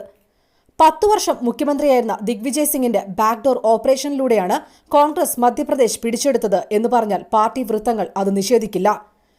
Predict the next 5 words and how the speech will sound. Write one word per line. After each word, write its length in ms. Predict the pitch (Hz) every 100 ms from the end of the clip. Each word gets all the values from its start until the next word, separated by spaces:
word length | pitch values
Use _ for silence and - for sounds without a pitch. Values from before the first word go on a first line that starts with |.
| _ _ _
ഗ്രൂപ്പിസത്തിൽ 600 | 240 339 349 392 392 349 -
ആണ്ടുപോയ 500 | 240 269 320 294 247
പാർട്ടിയാണ് 540 | 240 226 226 262 185 196
മധ്യപ്രദേശിൽ 640 | 214 214 269 247 202 185
കോൺഗ്രസ്. 520 | - 196 202 226 220